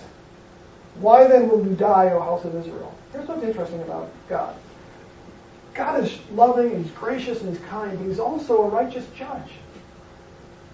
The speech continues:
which means he's got to judge sin. You know, when we put a judge on the bench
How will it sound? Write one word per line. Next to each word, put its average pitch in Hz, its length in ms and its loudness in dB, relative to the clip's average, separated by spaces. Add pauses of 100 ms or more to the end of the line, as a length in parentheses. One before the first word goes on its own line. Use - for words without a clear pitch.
(140)
which 220 120 -14
means 233 140 -6
he's 190 160 -4 (260)
got 302 440 0
to 294 80 -8
judge 190 520 0 (160)
sin. - 400 -8 (720)
You 226 60 -4
know, 226 160 6
when 220 100 2
we 277 180 2
put 269 140 4
a 208 140 2
judge 226 320 4
on 226 120 -4
the 175 80 -2
bench - 500 -4